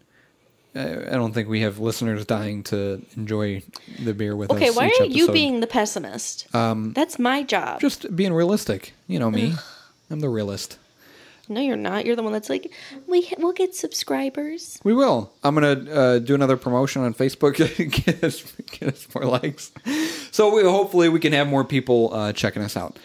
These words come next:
Speaker 1: Um, I mean, yes, this is about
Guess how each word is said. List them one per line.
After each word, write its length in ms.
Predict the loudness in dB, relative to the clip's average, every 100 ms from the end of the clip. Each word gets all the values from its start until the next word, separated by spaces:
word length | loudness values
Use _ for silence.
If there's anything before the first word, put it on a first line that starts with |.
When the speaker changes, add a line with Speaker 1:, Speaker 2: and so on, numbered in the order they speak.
| -20 -12
Speaker 1:
Um, 520 | 0 2 2 -2 -6 -10 _ _ _ -20 _ -20 _ -4
I 80 | 0
mean, 420 | 2 2 -2 -6 -16 _ -20
yes, 520 | 0 2 2 -2 -10 -12 _ _ _ _ _ _ _ _ _ _
this 180 | 0 2
is 120 | 0
about 440 | 2 4 4 2